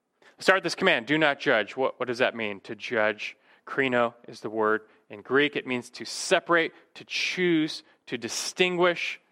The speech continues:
to select. There are two sides, two senses to this. The first is to judge in the sense of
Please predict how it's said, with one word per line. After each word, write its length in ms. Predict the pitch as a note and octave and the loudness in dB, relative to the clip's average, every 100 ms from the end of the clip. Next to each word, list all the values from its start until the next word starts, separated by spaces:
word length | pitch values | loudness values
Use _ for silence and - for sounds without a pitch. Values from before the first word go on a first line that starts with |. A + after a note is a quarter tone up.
| _ | _
to 100 | - | -10
select. 680 | B2+ C#3+ A#2+ C3 E3 - - - _ _ _ _ _ _ - - | -4 -2 2 4 4 0 -12 -20 _ _ _ _ _ _ -6 -2
There 80 | |
are 20 | B2+ | 2
two 200 | G#3 F#3+ | 2 2
sides, 420 | - F3 E3+ - | 4 6 4 0
two 160 | F#3 | -4
senses 460 | - G3 F#3+ G3 F3 | 0 2 2 0 -2
to 80 | F3+ | 2
this. 360 | F3 F3+ - - - - - - _ | 4 2 -2 -16 -20 -20 -20 -20 _
The 100 | E3+ | -4
first 600 | - G#3+ G#3+ A3 - - - - _ _ | 2 4 4 0 -6 -10 -20 -20 _ _
is 160 | D3+ - | -4 -4
to 140 | - | -6
judge 500 | C3+ - D3+ D#3 D#3+ | -4 2 4 4 2
in 120 | E3+ D3+ | -2 -2
the 80 | |
sense 360 | C#3+ D#3 C#3+ - | 0 2 0 -2
of 320 | - C3+ A#2+ | 0 0 0